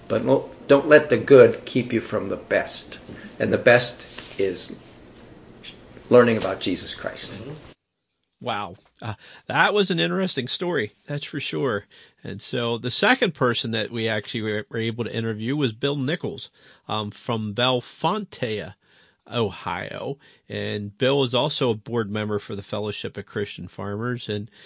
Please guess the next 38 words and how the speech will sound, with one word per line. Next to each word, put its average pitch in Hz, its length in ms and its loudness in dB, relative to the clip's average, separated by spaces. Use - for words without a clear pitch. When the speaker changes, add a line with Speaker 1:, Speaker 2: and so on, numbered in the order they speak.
Speaker 2:
he 151 140 -4
has 175 160 -2
quite 160 260 2
a, 143 160 4
quite 143 280 -2
a 135 60 2
testimony 127 800 -2
of 110 160 -4
how 120 220 -4
he 131 160 -4
came 135 320 -4
to 101 60 -6
Christ, 131 640 -4
and, 107 360 -6
uh, 95 360 -8
very 113 400 -4
interesting 120 580 -4
story 120 420 -6
with, 110 320 -6
uh, 104 140 -8
with 104 240 -10
him 127 240 -8
and 113 100 -8
his 107 200 -10
wife 127 420 -6
and 101 300 -10
some 101 380 -10
health 123 320 -6
issues 117 400 -6
that 101 140 -8
she 123 200 -6
was 110 180 -10
going 104 320 -8
through 110 220 -8
at 98 80 -10
the 110 80 -14
time. 101 460 -10
So 110 280 -12